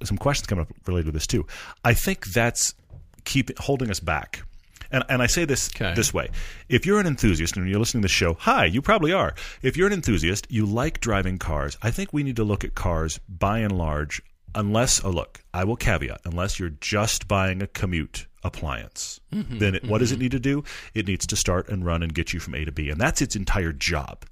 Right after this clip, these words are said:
Speaker 2: Yes.
Speaker 1: That's a whole job.
Speaker 2: Yes.
Speaker 1: But what we're talking about here is fun cars.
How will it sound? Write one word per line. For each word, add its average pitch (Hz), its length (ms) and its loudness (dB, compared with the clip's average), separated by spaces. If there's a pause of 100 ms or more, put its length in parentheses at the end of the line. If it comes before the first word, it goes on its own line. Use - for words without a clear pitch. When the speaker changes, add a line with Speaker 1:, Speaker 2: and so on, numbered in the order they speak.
(120)
Speaker 2:
Yes. 92 180 -6
Speaker 1:
That's 113 160 4
a - 40 2
whole 151 240 2
job. 90 240 0
Speaker 2:
Yes. - 220 -6 (340)
Speaker 1:
But 123 80 0
what 139 140 0
we're 190 100 0
talking 123 380 2
about 92 240 2
here 92 120 2
is 85 120 0
fun 87 380 0
cars. - 520 -6